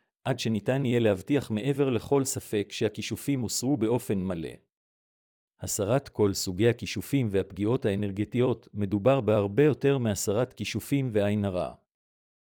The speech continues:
בתהליך יוסרו קטרוגים, לשון הרע וקללות.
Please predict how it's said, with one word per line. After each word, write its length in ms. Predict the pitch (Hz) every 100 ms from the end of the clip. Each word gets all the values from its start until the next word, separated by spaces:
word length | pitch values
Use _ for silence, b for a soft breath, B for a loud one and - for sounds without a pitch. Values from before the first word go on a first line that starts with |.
| _ -
בתהליך 760 | 98 - 95 92 113 113 - _ _ _
יוסרו 460 | 98 107 - 123 127
קטרוגים, 720 | 107 120 98 90 92 80 - - _ _ -
לשון 380 | 95 - 151
הרע 300 | 139 113 123
וקללות. 800 | 139 120 117 101 85 60 - -